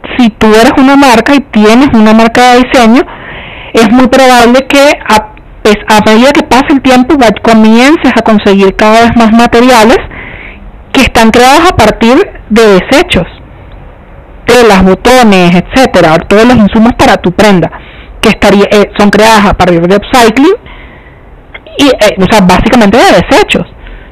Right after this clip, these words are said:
y que parece un material nuevo, pero realmente no lo es, y que al utilizarlo, pues, vas,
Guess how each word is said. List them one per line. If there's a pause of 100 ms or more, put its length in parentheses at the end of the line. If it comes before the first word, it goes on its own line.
(120)
y
que (280)
parece
un
material
nuevo,
pero
realmente
no
lo
es, (380)
y
que
al
utilizarlo,
pues,
vas,